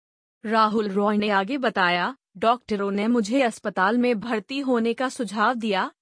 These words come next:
लेकिन मैंने कहा कि हम में से किसी में भी कोई लक्षण नहीं है।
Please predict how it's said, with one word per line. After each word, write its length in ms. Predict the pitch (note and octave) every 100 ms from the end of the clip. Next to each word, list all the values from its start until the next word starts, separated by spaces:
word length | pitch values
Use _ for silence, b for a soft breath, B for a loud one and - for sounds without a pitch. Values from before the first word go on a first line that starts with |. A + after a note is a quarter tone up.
| _
लेकिन 420 | G#3+ B3+ A#3 G#3+
मैंने 300 | A3 G3 G#3
कहा 340 | D4+ A#3+ A3 C4
कि 200 | B3+ C#4+
हम 160 | C#4
में 220 | C4+ B3+ C4
से 180 | C#4
किसी 340 | B3+ B3 - C4+
में 200 | C4 B3
भी 140 | C#4
कोई 240 | C4+ C4 C4
लक्षण 420 | A3 - - C4
नहीं 400 | B3+ A3 A3 B3
है। 320 | A3 G3 D#3